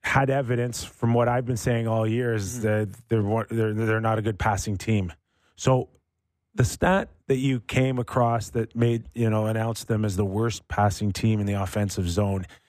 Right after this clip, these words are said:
Speaker 1: is that strictly based on the counting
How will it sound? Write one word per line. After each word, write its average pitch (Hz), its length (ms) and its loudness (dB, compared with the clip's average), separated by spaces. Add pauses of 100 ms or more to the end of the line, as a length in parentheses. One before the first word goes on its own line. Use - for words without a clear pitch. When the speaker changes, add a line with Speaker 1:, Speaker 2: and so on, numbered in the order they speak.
(260)
Speaker 1:
is 117 140 4
that 190 240 0
strictly 131 560 0
based 110 580 0 (120)
on 101 180 0
the 104 260 -4 (1000)
counting 135 600 2